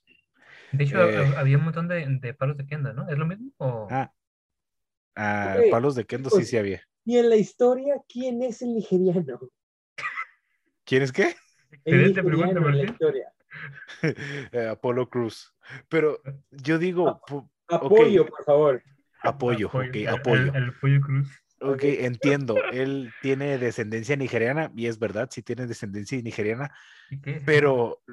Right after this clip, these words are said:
Speaker 2: no sé si lo notaron, pero ¿por qué le cambiaron el acento?
Speaker 1: Ah, no lo noté, tampoco sí.
Speaker 2: Le cambiaron el acento, dices, ok,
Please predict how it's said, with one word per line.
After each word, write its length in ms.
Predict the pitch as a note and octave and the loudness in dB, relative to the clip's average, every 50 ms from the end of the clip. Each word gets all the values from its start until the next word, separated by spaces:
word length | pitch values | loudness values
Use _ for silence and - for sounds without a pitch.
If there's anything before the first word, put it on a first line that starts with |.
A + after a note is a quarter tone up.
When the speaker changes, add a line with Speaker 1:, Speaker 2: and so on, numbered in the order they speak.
| B2+ C3 - _ _ _ _ _ _ | -16 -16 -16 _ _ _ _ _ _
Speaker 2:
no 220 | C#3+ C#3+ C#3+ C3+ | -2 2 2 2
sé 120 | B2 C3+ C#3 | 2 0 -2
si 120 | A#2+ D#3 D#3+ | 0 0 0
lo 140 | D3+ C#3 | 0 0
notaron, 400 | A#2 A2+ A2 - - C3+ D3+ D3 | -2 -4 -6 -6 -4 -4 -4 -4
pero 240 | C#3+ D3 C3 A2+ - _ _ _ _ _ _ _ _ _ _ _ _ _ _ _ _ _ _ - - _ | -4 -6 -8 -8 -8 _ _ _ _ _ _ _ _ _ _ _ _ _ _ _ _ _ _ -20 -12 _
¿por 200 | - C3+ B2 - | -2 0 0 0
qué 100 | - C3 | 0 0
le 100 | C#3+ F3 | 0 0
cambiaron 420 | - - C#3+ B2+ C3 C3 C#3 D#3 E3+ | 0 0 0 2 2 2 2 2 2
el 140 | E3 D3+ A#2+ | 2 2 0
acento? 520 | - - - A#2+ A#2 - A#2 G2+ - _ _ _ _ _ _ _ _ _ _ _ _ _ _ _ _ _ - - - _ | 0 -2 -2 -4 -4 -4 -8 -8 -8 _ _ _ _ _ _ _ _ _ _ _ _ _ _ _ _ _ -20 -20 -16 _
Speaker 1:
Ah, 140 | B2+ C3 C#3 | -6 -4 -2
no 140 | C#3+ D3 C#3+ | -2 0 0
lo 140 | C#3+ D3+ D3 C#3 | -2 -2 -4 -4
noté, 320 | C#3 C#3 C3+ C3+ C#3 C#3 _ _ _ | -4 -2 -4 -4 -4 -8 _ _ _
tampoco 300 | - C3+ - C3+ C#3+ C#3+ | -18 -14 -10 -8 -8 -6
sí. 180 | C#3 C#3+ C#3+ C#3 - - _ _ _ _ _ _ _ _ - - | -6 -6 -8 -8 -10 -14 _ _ _ _ _ _ _ _ -16 -10
Speaker 2:
Le 220 | A#2+ B2+ C#3 C3 - | -2 -2 -2 0 0
cambiaron 400 | C3+ B2 A#2+ A#2+ B2 C3 D#3 E3+ | -2 -2 0 -2 -4 -2 -2 -4
el 140 | D3+ C3+ A#2 | -4 -2 -4
acento, 500 | A2 - - C3 C3+ C#3 C#3+ - C3+ B2+ | -4 -4 -6 -8 -10 -10 -10 -12 -10 -10
dices, 480 | B2+ C3 C3 B2 - - C3+ B2 A2+ | -8 -8 -10 -10 -8 -8 -8 -6 -4
ok, 240 | D3+ F3 E3+ - - | -6 -6 -6 -6 -6